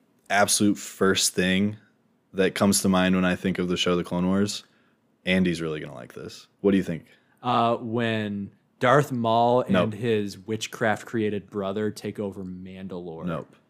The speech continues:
Speaker 1: That's a cool part, but that's not the first thing I think of.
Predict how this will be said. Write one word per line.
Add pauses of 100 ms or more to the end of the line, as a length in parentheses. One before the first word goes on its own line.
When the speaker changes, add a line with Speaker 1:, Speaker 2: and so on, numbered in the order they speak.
(320)
Speaker 1:
That's
a
cool
part,
but
that's
not
the
first
thing
I
think
of.